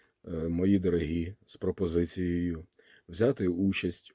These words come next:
у молитовному стоянні, яке, е, відбудеться до початку літа. Щодня о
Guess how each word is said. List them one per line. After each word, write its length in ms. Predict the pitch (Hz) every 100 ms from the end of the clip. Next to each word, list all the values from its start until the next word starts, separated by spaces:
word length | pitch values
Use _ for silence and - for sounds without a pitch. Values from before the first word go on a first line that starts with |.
| -
у 100 | 95
молитовному 720 | 98 98 - 135 120 101 95
стоянні, 720 | - 95 95 85 90 90 95 _ _ _ _ _ _
яке, 460 | 87 101 101 127
е, 200 | 123 120 - _ - 90
відбудеться 880 | 85 98 85 98 104 101 - 95 92 _ _ _ _ _ _ _ _ - _ -
до 460 | 90 107 117 113
початку 540 | 104 95 107 104 - 95
літа. 400 | 90 85 95 107 _ _ _ _ _ _ _ _ _ _ _ _ _ _
Щодня 760 | - 147 139 117 110 101 101 - - - _ _ _
о 480 | 101 110 110 107